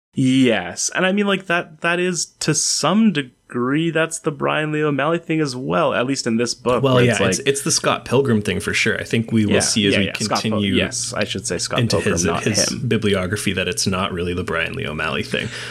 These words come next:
Speaker 2: but
Speaker 1: Yeah,
Speaker 2: it's
Speaker 1: and I think
Speaker 2: definitely the Scott Pilgrim thing.
Speaker 1: And I think that that,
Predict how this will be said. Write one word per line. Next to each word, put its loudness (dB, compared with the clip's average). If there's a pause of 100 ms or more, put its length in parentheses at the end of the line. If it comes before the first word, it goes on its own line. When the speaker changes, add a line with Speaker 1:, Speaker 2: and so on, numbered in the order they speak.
(120)
Speaker 2:
but 2
Speaker 1:
Yeah, 6
Speaker 2:
it's 0
Speaker 1:
and -4
I 4
think 4
Speaker 2:
definitely 0
the -2
Scott -2
Pilgrim -6
thing. -6 (680)
Speaker 1:
And -2
I 0
think -2
that -2
that, -2